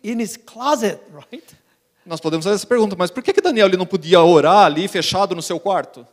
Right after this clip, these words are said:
Speaker 1: Jesus himself says, "When you pray, go into your closet and pray."
Speaker 2: Jesus mesmo ele fala, "Quando você orar, fecha a porta do seu quarto e ore."
Speaker 1: And the temple is not, not there in Jerusalem anyway.
Speaker 2: E o templo já não estava mais em Jerusalém também, de qualquer forma.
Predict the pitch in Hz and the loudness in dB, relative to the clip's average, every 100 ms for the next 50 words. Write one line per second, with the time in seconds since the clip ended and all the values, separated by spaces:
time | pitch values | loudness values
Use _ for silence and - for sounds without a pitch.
0 | _ - 330 294 285 - 247 - 269 311 | _ -10 -8 -8 -10 -8 -10 -10 -12 -14
1 | - - 247 175 202 226 226 - 277 269 | -14 -14 -14 -12 -14 -14 -16 -14 -12 -12
2 | - 262 262 254 220 254 247 - 240 302 | -10 -8 -8 -12 -12 -10 -12 -12 -6 -6
3 | 269 214 180 - 180 156 131 _ _ _ | -4 -6 -8 -12 -12 -12 -16 _ _ _
4 | _ _ _ 139 147 196 170 214 202 180 | _ _ _ -8 -6 -6 -2 -2 -2 -4
5 | 196 190 170 170 160 160 190 180 180 190 | -4 -4 -4 -6 -6 -4 -2 0 0 0
6 | 208 208 208 202 190 180 185 160 190 196 | -2 -4 -2 -2 -2 -4 -6 -2 0 -2
7 | 190 190 202 135 123 _ _ _ _ _ | -4 0 0 0 -10 _ _ _ _ _
8 | _ _ 285 269 - 294 - 277 202 214 | _ _ -18 -8 -4 -4 -4 -10 -6 -4
9 | 202 214 - 196 185 - 202 214 180 175 | -4 -4 -12 -12 -10 -8 -8 -10 -16 -14
10 | 208 - 220 247 339 330 175 - _ - | -16 -14 -10 -8 -6 -6 -10 -16 _ -14
11 | 202 208 208 214 214 196 196 - 202 196 | -8 -6 -4 -4 -4 -6 -4 -4 -2 -2
12 | 190 180 175 185 170 180 196 202 190 214 | -2 -4 -4 -4 -2 -2 -2 -6 -8 -8
13 | 240 180 - - 247 170 127 | -8 -8 -8 -6 -6 -6 -10